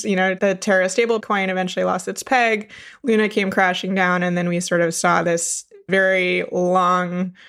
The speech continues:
protracted domino effect throughout the rest of the year. And it's just interesting that, you know, these, these crypto projects themselves were based on this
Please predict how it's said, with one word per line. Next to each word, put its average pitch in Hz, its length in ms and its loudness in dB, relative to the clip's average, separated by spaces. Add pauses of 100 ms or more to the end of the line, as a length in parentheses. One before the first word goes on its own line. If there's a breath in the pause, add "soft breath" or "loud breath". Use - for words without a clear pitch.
(120 loud breath)
protracted 196 680 0
domino 180 540 2
effect 175 380 -2
throughout 165 320 -2
the 190 60 -4
rest 170 240 -2
of - 60 -18
the 170 80 -2
year. 175 480 0 (500 loud breath)
And 226 120 2
it's 233 140 0
just 262 160 0
interesting 247 520 0
that, 185 240 -2
you 196 60 0
know, 180 120 2
these, 175 300 0
these 190 180 0
crypto 214 380 0
projects 185 440 -2
themselves 180 680 0
were 175 100 -2
based 170 320 -2
on 165 120 -2
this 175 400 -4